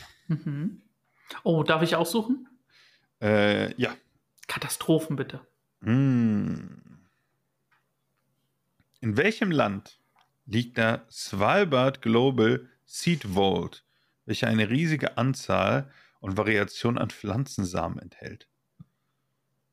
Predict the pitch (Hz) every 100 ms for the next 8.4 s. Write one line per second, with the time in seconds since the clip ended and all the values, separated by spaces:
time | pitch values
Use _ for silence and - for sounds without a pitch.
0 | _ _ _ _ - - - - - _
1 | - 175 202 - 170 - 240 196 175 185
2 | 190 180 165 208 208 - 147 139 135 -
3 | _ _ 160 147 160 180 233 202 160 147
4 | 214 254 262 277 - - 208 240 - 226
5 | 196 196 190 185 180 190 226 - 175 156
6 | 147 160 - 160 147 - 180 170 170 165
7 | 160 143 151 - 131 135 139 - - 165
8 | 151 147 143 139